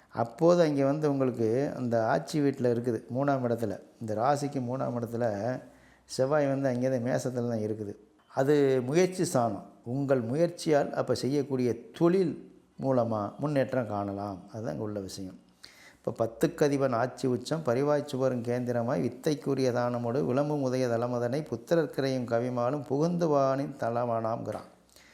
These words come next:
அப்ப இந்த ஆட்சி உச்சம் பெற்றவங்கள் இருந்தாலும், பத்தாம் அதிபதி பத்தாம் இடத்துல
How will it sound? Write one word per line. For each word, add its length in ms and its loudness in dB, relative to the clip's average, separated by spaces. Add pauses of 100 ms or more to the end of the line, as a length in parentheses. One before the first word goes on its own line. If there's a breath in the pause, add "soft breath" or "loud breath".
(460 loud breath)
அப்ப 260 2
இந்த 160 4 (1400 loud breath)
ஆட்சி 420 4
உச்சம் 400 2
பெற்றவங்கள் 640 4
இருந்தாலும், 580 0 (520 loud breath)
பத்தாம் 400 2
அதிபதி 400 2 (840)
பத்தாம் 400 2
இடத்துல 360 0